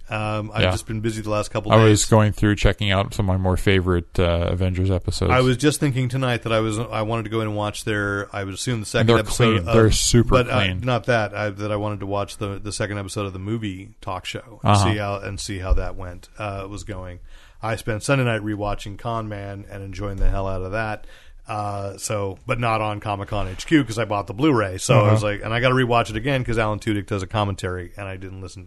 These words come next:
Speaker 1: watch it with commentary. So I need to do that now. But anyway, uh, so that's kind of our comics news for the week. Uh, it's, it's changing things. I'm still looking forward to Rebirth. I like that throwback.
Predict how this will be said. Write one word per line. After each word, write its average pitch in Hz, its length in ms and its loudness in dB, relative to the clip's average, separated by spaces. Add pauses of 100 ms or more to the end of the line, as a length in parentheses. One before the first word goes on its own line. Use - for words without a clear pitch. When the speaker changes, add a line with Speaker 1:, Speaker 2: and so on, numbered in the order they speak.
Speaker 1:
watch 101 220 -2
it 92 40 -2
with 87 140 -8
commentary. 95 440 -8 (440)
So - 100 -2
I 175 60 6
need 170 60 4
to 156 60 2
do 147 100 4
that 107 180 0
now. 95 100 -10
But 156 120 2
anyway, 135 260 2 (460)
uh, 147 460 12
so 208 120 -2
that's 311 140 4
kind 320 160 2
of 277 40 4
our 233 80 2
comics 220 480 -2
news 123 300 -2
for 123 160 -8
the 113 100 -4
week. 110 400 -4
Uh, 120 300 0
it's, 123 240 -4
it's 131 240 -4
changing 131 300 -4
things. 135 80 0
I'm 127 80 -4
still - 160 -6
looking 127 160 -4
forward 131 180 -2
to 117 80 -4
Rebirth. 117 380 0
I 107 80 -2
like 113 240 -2
that 113 220 -2
throwback. 107 600 -4